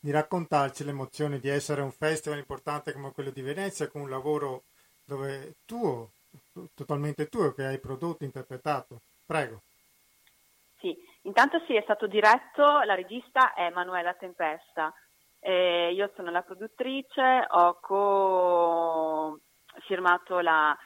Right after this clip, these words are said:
Speaker 2: sceneggiatura con Manuela Tempesta. Sono molto felice di essere praticamente al Festival di Venezia, perché comunque è il festival più importante,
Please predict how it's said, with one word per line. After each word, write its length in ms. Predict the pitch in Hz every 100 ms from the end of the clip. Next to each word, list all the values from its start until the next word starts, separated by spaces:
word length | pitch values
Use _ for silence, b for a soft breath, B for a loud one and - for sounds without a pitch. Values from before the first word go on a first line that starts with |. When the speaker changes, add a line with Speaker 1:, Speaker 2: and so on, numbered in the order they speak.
| B
Speaker 2:
sceneggiatura 920 | - 190 170 165 180 - 180 170 151 - b b -
con 440 | 190 175 165 156
Manuela 400 | 175 165 165 170
Tempesta. 760 | - 254 - 269 285 - 185 151 b b -
Sono 180 | 214 208
molto 340 | 226 269 269
felice 380 | 262 247 240 208
di 100 | 196
essere 320 | 190 - 208
praticamente 520 | 190 196 185 190 208
al 100 | 180
Festival 400 | 202 208 - 190
di 80 | 185
Venezia, 380 | 208 226 - 202
perché 260 | - -
comunque 380 | 180 190 214 -
è 40 | 185
il 60 |
festival 460 | - 208 - 185 180
più 140 | -
importante, 840 | 240 214 - 196 196 190 - 175